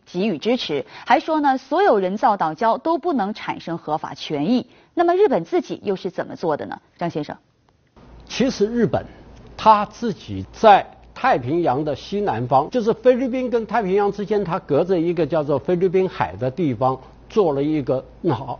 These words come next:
Speaker 2: 冲之鸟礁。我们所谓的岛，岛是一个自然形成，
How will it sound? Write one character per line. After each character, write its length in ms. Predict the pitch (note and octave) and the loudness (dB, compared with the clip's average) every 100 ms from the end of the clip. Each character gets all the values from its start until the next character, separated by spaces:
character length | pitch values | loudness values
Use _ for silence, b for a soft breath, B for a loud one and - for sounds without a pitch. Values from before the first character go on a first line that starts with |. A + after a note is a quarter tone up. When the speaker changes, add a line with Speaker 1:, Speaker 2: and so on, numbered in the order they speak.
| - | -14
Speaker 2:
冲 340 | - A3 A#3 | -2 2 2
之 300 | G#3+ G3+ G#3 - - - - | 0 0 -2 -4 -20 -12 0
鸟 320 | D3 B2+ F#2+ - | 4 4 2 -10
礁。 300 | - G#3 G#3 - - _ _ _ _ _ _ b b b b b | 0 4 4 4 -14 _ _ _ _ _ _ b b b b b
我 220 | - E3 F#3+ | 4 6 6
们 160 | D4 | 2
所 280 | - F#3 C#3+ | 0 0 2
谓 180 | F#3 A#3+ | 2 2
的 140 | F3 E3+ - | 0 -4 0
岛， 240 | C3+ G2 - - - _ - | 0 0 -10 -20 -20 _ 0
岛 320 | D3 A#2+ F2+ | 2 4 0
是 260 | - A#3+ A#3+ | -12 -8 -6
一 120 | A3+ | -2
个 100 | F#3+ | -4
自 260 | F#3+ B3+ G3+ | -4 -4 -2
然 240 | A#2 C#3 | -2 -2
形 280 | - A2 C#3+ | -6 -8 -8
成， 280 | A2 F2+ | -8 -14